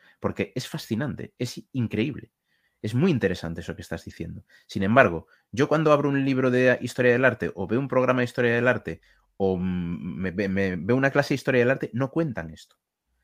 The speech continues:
Lo que me hacen es darme un repaso de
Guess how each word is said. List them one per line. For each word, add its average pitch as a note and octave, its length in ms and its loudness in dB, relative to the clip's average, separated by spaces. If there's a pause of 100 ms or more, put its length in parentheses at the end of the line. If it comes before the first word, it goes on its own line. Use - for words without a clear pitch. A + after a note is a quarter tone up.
(280)
Lo F#2 140 -6
que F#2 360 -6
me G2+ 180 -2
hacen C3+ 240 -4
es C#3 120 -6
darme C#3+ 200 2
un C#3 80 -2
repaso C3+ 400 4
de B2 240 -2